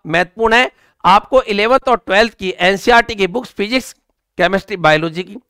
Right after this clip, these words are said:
और राजस्थान जीके के अंदर यदि राजस्थान अध्ययन जो सरकारी के, स्कूलों के अंदर चलती है,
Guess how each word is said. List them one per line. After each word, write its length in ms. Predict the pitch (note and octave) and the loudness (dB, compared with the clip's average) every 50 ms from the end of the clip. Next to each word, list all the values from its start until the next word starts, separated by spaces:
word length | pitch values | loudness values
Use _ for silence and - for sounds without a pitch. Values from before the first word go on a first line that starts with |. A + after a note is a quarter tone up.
| _ _ _ _ _ - - - | _ _ _ _ _ -20 -8 -2
और 100 | - G3 F3+ | 0 2 4
राजस्थान 440 | F#3 F#3+ G3+ - - C4 B3 A#3 | 4 4 2 2 2 2 2 2
जीके 280 | F#3 G3+ A3+ - - A#3 | 0 -6 -8 -2 -2 -2
के 80 | A3+ A#3+ | 0 0
अंदर 240 | A3+ A3 A3+ A3+ A3 | -2 0 0 0 0
यदि 180 | A3 G#3 A3 | 0 0 2
राजस्थान 380 | G#3 F#3+ G3 F#3+ - - A3 G#3+ | 2 4 4 2 4 2 0 2
अध्ययन 420 | G3 F3+ D#3+ D3 D3 A3 A3 F#3 C#3+ A2 - _ _ _ _ - | 2 0 -2 2 4 4 4 4 0 -8 -14 _ _ _ _ -16
जो 60 | D3+ C3+ | -14 -6
सरकारी 380 | - F3+ F3 D#3 G3+ G3 G3+ | -4 -4 -4 0 0 -2 -2
के, 360 | G3 G3+ F#3+ F#3+ F3+ F3+ F3+ | -2 -6 -8 -6 -6 -6 -6
स्कूलों 280 | D#3+ - - G3 G3 G3 | -8 -8 -4 -2 -2 -2
के 100 | - F#3 | -2 -4
अंदर 160 | F3+ F3+ F3+ E3 | -2 -2 -4 -2
चलती 360 | - F#3 F#3 F3+ G#3+ G3+ E3+ | 0 -2 -2 -2 -2 -6 -6
है, 100 | D3+ D3 | -6 -6